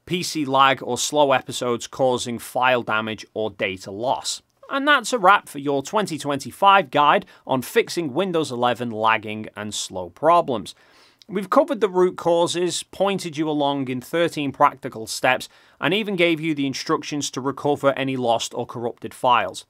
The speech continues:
Bear in mind, choose only the ones that apply to you, and take things slowly. Keep an eye out for any changes. Gradually, you'll be turning your slow grinding machine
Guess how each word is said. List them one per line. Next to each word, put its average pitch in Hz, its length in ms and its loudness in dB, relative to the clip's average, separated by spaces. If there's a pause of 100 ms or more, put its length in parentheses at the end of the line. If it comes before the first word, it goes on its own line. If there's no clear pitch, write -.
Bear 240 320 6
in 196 100 2
mind, 143 300 2 (200)
choose 214 280 -4
only 220 220 2
the 185 100 0
ones 170 320 -2
that 160 120 -4
apply 143 420 4
to 135 140 -8
you, 120 460 -4 (100)
and 127 220 -4
take 175 300 -2
things 151 420 -2
slowly. 160 720 0 (300)
Keep 240 260 -2
an 208 80 2
eye 170 220 4
out 160 180 2
for 131 180 0
any 123 160 -2
changes. 104 680 -6 (400)
Gradually, 208 640 2
you'll 160 300 -2
be 151 180 -4
turning 147 500 -2
your 127 240 -2
slow 151 420 -2
grinding 135 640 0
machine 131 440 -4